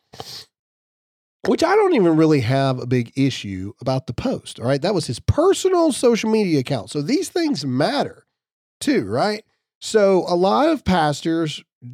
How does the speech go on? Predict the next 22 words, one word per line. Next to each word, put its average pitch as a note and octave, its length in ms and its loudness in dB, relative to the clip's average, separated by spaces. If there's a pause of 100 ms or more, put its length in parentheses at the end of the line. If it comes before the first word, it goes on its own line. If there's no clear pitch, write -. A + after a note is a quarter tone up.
(140)
you D#3+ 220 -12
know, C3+ 200 -2
what F3 500 -2
they D4 260 2
choose G#3+ 580 -2
to D#3 100 -6
post F3 360 -4
on D3 100 0
their A#2+ 160 0
personal G3+ 640 -2
stuff, A3+ 380 -2 (420)
those B3+ 240 2
are, F4 100 4
like, C4+ 260 0
really E3 680 2
big D3 440 2
deals. B2 500 0
And A#2 120 -4
those F#3 180 0
are, F3+ 80 -2
like, C#3+ 180 -6
really E3 760 0